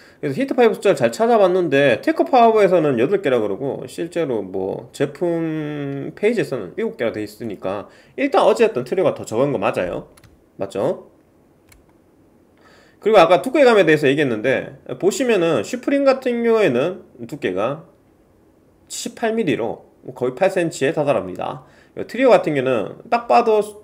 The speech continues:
좀 얇죠? 좀 얇아서, 음, 육십칠. 그러니까 거의 일 센치 가까이 차이 나고요. 벤투스는 그보다 더 얇습니다.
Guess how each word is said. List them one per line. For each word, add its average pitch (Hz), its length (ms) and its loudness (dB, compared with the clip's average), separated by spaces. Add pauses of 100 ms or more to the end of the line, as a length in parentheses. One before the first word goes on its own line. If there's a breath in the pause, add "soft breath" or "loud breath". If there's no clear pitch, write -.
(280)
좀 170 300 -8
얇죠? 135 500 -2 (200)
좀 110 160 -10
얇아서, 117 600 -2 (440)
음, 98 720 -12 (1000)
육십칠. - 600 -6 (760 soft breath)
그러니까 123 380 -4
거의 131 480 0
일 220 140 -8
센치 233 280 -2
가까이 98 260 -2
차이 143 160 -6
나고요. 107 480 -8 (520 soft breath)
벤투스는 233 500 2
그보다 196 300 2
더 107 100 -2
얇습니다. 143 500 -4